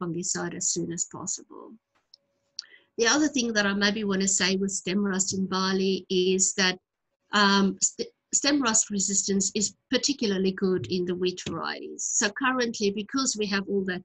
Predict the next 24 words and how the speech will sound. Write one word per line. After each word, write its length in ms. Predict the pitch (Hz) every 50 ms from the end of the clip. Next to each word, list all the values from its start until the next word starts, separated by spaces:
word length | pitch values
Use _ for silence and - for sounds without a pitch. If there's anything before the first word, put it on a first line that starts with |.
| -
resistance 600 | 196 190 185 - 202 - - - 175 175 185 - 202
in 220 | 185 185 190 190
wheat, 220 | 190 190 180 180 - - - _ _ -
we 80 | 233
just 240 | - 294 311 - -
don't 180 | 208 196 196 190
have 220 | 185 202 190 190
a 40 | 190
lot 220 | 180 180 180 175
of 100 | 180 190 -
inoculum 640 | 170 185 185 170 165 - - 196 170 170 - 160
around. 440 | 151 139 131 147 139 127 127 - - - - - - - -
If 180 | 240 294 277 -
that 240 | 233 214 208 208 -
situation 720 | - 202 196 - 220 202 196 190 190 196 - 202 202 196
will 160 | 190 180 180 185
change, 520 | - - 208 185 165 170 208 226 226 -
we 80 | 196 202
get 180 | 202 208 190 185
a 60 | 180
new 260 | 190 202 233 254 240
virulent 540 | 196 220 202 196 196 190 185 190 196 190 190
pathotype 540 | 180 175 190 - 190 - - 185 180 190 -
in 220 | 170 175 185 190